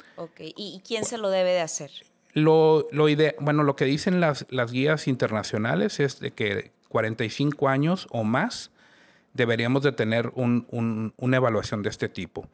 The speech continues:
Speaker 1: Ok.
Speaker 2: Así como tenemos el check-up de, por ejemplo, de próstata a los cuarenta para los hombres,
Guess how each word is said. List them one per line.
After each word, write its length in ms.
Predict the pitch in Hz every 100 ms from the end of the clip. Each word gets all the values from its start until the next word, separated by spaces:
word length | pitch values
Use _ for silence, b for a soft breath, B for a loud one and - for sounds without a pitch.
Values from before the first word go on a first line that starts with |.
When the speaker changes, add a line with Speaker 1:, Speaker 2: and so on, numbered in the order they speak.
| B
Speaker 1:
Ok. 80 | 165 -
Speaker 2:
Así 200 | - -
como 240 | - 160
tenemos 360 | 147 127 151 151
el 100 | 117
check-up 480 | - 123 147 143 -
de, 300 | 135 120 113
por 160 | 107
ejemplo, 360 | - 120 120 107
de 80 | 95
próstata 600 | 131 143 - 135 - 110
a 20 |
los 200 | 107 -
cuarenta 580 | - 113 147 170 165 -
para 160 | 104
los 220 | 104 104 160
hombres, 400 | 185 254 254